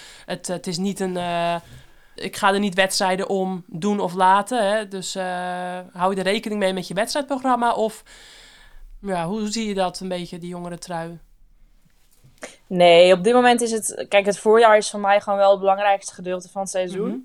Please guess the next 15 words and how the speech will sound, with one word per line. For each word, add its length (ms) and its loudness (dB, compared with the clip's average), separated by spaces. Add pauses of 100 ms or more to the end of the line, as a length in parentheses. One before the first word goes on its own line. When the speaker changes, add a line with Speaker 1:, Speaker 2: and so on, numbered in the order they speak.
(420)
Speaker 2:
Dus 140 -2
dan 120 -2
is 100 -4
het 140 -6
gewoon 180 -2
een 80 -4
super, 420 -8 (140)
ja, 340 0
een, 140 -6
een, 180 -8
een 140 -8
bonus. 680 4
En, 320 -6
ehm, 460 2 (140)
<clears throat> 220 -4